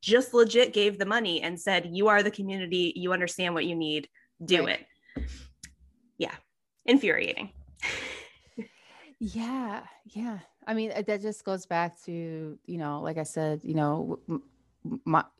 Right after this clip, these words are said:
Speaker 2: one of my two changes is the fundraisers and the non-, like, actual organizations and its staff, including the
Speaker 1: Mm-hmm.
Speaker 2: fundraisers, you know, having the power. <clears throat> And then two, everyone just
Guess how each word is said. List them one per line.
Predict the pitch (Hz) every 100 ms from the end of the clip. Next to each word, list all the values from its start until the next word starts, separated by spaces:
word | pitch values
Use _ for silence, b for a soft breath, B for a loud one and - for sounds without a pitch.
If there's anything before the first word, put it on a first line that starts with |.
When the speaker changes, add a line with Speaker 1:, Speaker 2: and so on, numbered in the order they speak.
| -
Speaker 2:
one | 170 180
of | 170
my | 175
two | 160 - 165 156 151
changes | 147 - 147 143 123 131 135
is | 135 - -
the | 147
fundraisers | - 165 156 156 147 151 147 -
and | 143
the |
non-, | 151 147 143
like, | 170 175
actual | 190 - -
organizations | 170 165 156 147 147 - 151 151
and | 143 139
its | 139
staff, | - 143 143 135 -
including | 170 151 143
the | 143 139
Speaker 1:
Mm-hmm. | 139 135 139
Speaker 2:
fundraisers, | 143 139 143 B B B -
you |
know, | 175 156
having | 156 147 151
the | 160
power. | - 147 151 - 202 196 -
<clears throat> | -
And | 294 269 190 196
then | 190
two, | - - 214 196 190
everyone | 185 180 180 175 170
just | 170 165